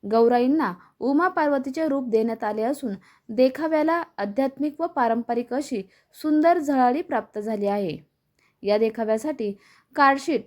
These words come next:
पेपर, साधी माती, कापूस, पाने, फुले अशा पूर्णतः पर्यावरणपूरक साहित्याचा वापर करण्यात आला आहे. देखावा पाहण्यासाठी परिसरातील महिला भगिनींनी मोठ्या संख्येने उपस्थित राहून उत्साह व्यक्त केला.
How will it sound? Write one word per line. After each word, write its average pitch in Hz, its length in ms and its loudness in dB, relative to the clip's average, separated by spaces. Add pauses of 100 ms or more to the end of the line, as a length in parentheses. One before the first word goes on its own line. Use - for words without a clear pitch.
(140)
पेपर, 226 380 -4
साधी 214 380 0
माती, 240 340 -2
कापूस, 214 540 -4
पाने, 220 380 -2
फुले 247 340 -2 (140)
अशा 302 340 -4 (480)
पूर्णतः 320 600 0
पर्यावरणपूरक 254 880 0
साहित्याचा 269 520 -4
वापर 262 320 -4
करण्यात 220 400 -6
आला 202 160 -2
आहे. 202 460 -6 (500)
देखावा 233 440 2
पाहण्यासाठी 220 800 -6 (320)
परिसरातील 302 600 0
महिला 269 420 2
भगिनींनी 240 580 -2 (320)
मोठ्या 269 300 0
संख्येने 285 460 -2
उपस्थित 240 500 -6
राहून 240 280 0 (140)
उत्साह 294 360 -4
व्यक्त 214 380 -4
केला. 170 260 -6